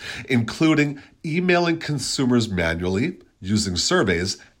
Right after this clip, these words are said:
asking consumers to leave reviews with codes and review sites on their receipts, or utilizing review generation software to automate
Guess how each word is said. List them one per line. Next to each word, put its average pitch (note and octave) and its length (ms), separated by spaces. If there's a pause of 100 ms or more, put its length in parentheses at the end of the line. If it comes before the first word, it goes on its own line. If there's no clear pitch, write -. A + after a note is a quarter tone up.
asking A#2+ 380
consumers G#2+ 560
to - 140
leave G2+ 180
reviews F#2+ 480
with F#2 140
codes F#2+ 480
and G2+ 240
review F#2+ 320
sites F2 340
on F2 140
their E2 100
receipts, B2 540 (360)
or F3+ 160
utilizing F3+ 800
review A2+ 400
generation G#2 640
software G#2 500
to - 160 (140)
automate F3+ 520